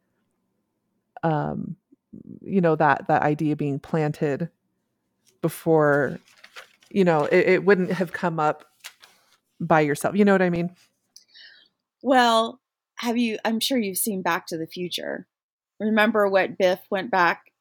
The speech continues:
Speaker 2: and, and he was the bad guy and what he went to steal? Do you remember this? It was the
Speaker 1: Yeah.
Speaker 2: sport betting page so he could get rich. And so the
Speaker 1: Right.
Speaker 2: alternate reality was the bad guy is rich.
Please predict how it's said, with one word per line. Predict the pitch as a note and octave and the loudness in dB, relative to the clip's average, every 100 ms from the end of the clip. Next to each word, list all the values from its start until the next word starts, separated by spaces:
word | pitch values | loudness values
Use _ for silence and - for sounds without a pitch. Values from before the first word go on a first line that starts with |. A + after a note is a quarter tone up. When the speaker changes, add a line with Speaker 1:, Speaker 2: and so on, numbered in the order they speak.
| - | -10
Speaker 2:
and, | F#3 F3+ E3+ | -6 -4 -4
and | F#3 F3+ | -6 -8
he | G#3 | -8
was | F#3+ F3 - | -6 -6 -4
the | E3+ | -2
bad | E3+ E3+ F3 | 0 0 0
guy | F3 E3+ | 0 0
and | E3+ | -2
what | E3+ | -6
he | E3+ F#3 | -6 -4
went | F3 - | -4 -4
to | - | -6
steal? | - G3 F3+ F3 F#3 G3+ _ - | -4 -2 0 2 0 -6 _ -14
Do | G#3 | -8
you | |
remember | G3 G3 G3+ | -6 -2 0
this? | G3+ F#3+ G3+ - - _ - | 2 0 -4 -8 -10 _ -4
It | G#3 | 0
was | A3 G3+ F#3+ | 0 0 -2
the | F#3+ F#4+ | 4 4
Speaker 1:
Yeah. | - - _ _ | 4 -2 _ _
Speaker 2:
sport | - - A3+ A#3 - | -10 -6 -2 -2 0
betting | F#3+ F3 F3+ | 0 -2 -4
page | F#3 F3 E3 | -4 -4 -6
so | - | -8
he | F#3 | -8
could | F#3 E3+ | -10 -8
get | E3 - | -8 -6
rich. | E3 D3+ - - - - _ _ _ - | -4 -4 -6 -12 -12 -14 _ _ _ -8
And | G3+ | -4
so | A#3 | -2
the | G#3 G3+ | -2 2
Speaker 1:
Right. | C4 D#4+ - | 2 2 -2
Speaker 2:
alternate | A#3 G3+ C3 | -6 -4 -2
reality | F#3+ F3+ F#3+ F#3 F3+ F3 | 0 2 2 0 0 -2
was | F3 E3+ E3 F3 F3 - _ _ _ | 0 0 0 0 -6 -10 _ _ _
the | F#3 | -8
bad | F3+ F3 E3+ F3 | 0 2 2 0
guy | E3 E3 | 0 0
is | D#3+ D#3+ | -2 -4
rich. | F#3 A3 - - - - | -6 -6 -6 -10 -8 -6